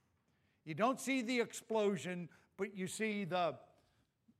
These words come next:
the flames and the smoke and everything else that goes with it. I don't know how else to explain it, folks. I really don't. But it absolutely confirmed to Moses,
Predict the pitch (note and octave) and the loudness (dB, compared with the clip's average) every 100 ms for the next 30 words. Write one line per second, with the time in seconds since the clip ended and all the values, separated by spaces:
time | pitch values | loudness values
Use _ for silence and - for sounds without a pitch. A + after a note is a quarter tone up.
0 | _ - C#3+ - G3+ G3+ G3+ F#3 D#3+ F3 | _ -14 -14 -6 0 2 2 -2 -2 -4
1 | D#3 - F#3 F#3+ - E3+ E3+ E3 E3 D#3+ | -4 0 2 2 2 -2 -2 -2 -4 -4
2 | D#3 D#3 C#3 C#3+ B2 C#3+ B2+ B2 B2 - | -4 -4 -4 -8 -6 -6 -6 -10 -12 -12
3 | - - - - _ _ - F4+ C#4 G#3 | -18 -20 -20 -20 _ _ 0 2 4 2
4 | D#3+ C#3+ C#3 C#3 C3+ A#2 - C3+ A2+ - | -2 -4 -2 -2 -2 -4 -8 -12 -12 -10
5 | C3+ B2+ B2+ - D3 C3+ - A3 E3 D#3+ | -10 -8 -10 -8 -8 -8 -4 0 0 0
6 | G3+ A3+ A3 G#3 F3+ B2+ C#3+ A2+ G2 _ | 2 4 4 2 0 -2 -4 -4 -10 _
7 | _ _ _ _ _ _ _ _ _ _ | _ _ _ _ _ _ _ _ _ _
8 | _ _ _ _ - D#3+ F3+ F#3 - F#3 | _ _ _ _ -4 0 4 2 2 -4
9 | F#3+ G3+ D#3+ - D#3+ C3 E3 D#3+ D3+ D#3 | -4 -4 -6 -10 -12 -10 -8 -6 -6 -4
10 | E3 C#3+ G#2+ A2+ - | -4 -6 -10 -16 -18